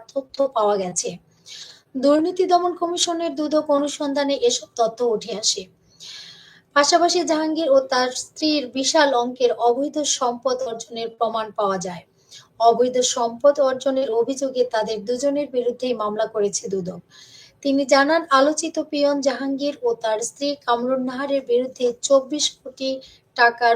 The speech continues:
অবৈধ সম্পদ অর্জনের অভিযোগে দুটি পৃথক পৃথক মামলা দায়ের করা হয়েছে বলে তথ্য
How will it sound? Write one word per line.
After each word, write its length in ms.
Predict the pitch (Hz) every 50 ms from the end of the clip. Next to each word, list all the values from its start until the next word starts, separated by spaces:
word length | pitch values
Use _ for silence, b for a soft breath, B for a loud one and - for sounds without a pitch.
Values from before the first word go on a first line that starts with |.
| 233 -
অবৈধ 380 | 220 233 240 254 285 285 277 - 302 277
সম্পদ 520 | - - 285 262 254 247 - - 254 254 247 -
অর্জনের 520 | 233 233 226 208 - 240 233 233 240 226 202
অভিযোগে 520 | - 233 240 269 262 285 277 262 - 269 240
দুটি 320 | 202 233 208 - - 233 220 220 -
পৃথক 340 | - 285 285 285 - 311 302 -
পৃথক 320 | - 277 269 - 269 262 262 262
মামলা 320 | 233 220 214 214 220 220
দায়ের 280 | 190 208 202 202 208 196
করা 240 | - 220 202 202 202
হয়েছে 320 | 202 226 214 214 - - - -
বলে 220 | 226 214 208 196 185 B B B B B B B B B B B _ _ _ _ _ _ _ _ _
তথ্য 240 | - 262 247 254